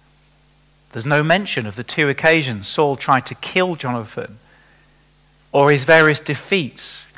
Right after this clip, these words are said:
his failures, his temper, his disobedience, his jealousy. All of that, of course, has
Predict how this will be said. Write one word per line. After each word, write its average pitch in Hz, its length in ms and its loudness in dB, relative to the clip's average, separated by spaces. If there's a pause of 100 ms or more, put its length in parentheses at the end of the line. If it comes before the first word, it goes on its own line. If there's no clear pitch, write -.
(380)
his 139 180 -6
failures, 156 840 2 (340)
his 131 180 -4
temper, 170 640 0 (460)
his 139 160 -6
disobedience, 165 1120 0 (200)
his 131 120 -6
jealousy. 165 720 2 (1000)
All 233 240 4
of 185 100 0
that, 202 160 4
of 202 160 -2
course, 147 300 0
has 135 180 -6